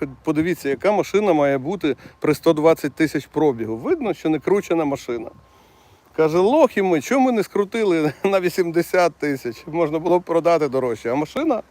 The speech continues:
просто, ну, в суперстані, сімсот вісімдесят тисяч, уявляєте?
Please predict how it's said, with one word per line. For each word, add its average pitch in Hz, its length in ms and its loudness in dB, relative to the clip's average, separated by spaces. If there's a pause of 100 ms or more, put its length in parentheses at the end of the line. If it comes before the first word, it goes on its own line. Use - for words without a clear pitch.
(520)
просто, 160 680 2
ну, 135 240 -4 (540)
в - 40 -20
суперстані, 160 840 -2
сімсот 165 520 -4
вісімдесят 147 560 -4
тисяч, - 360 -8
уявляєте? 139 500 -4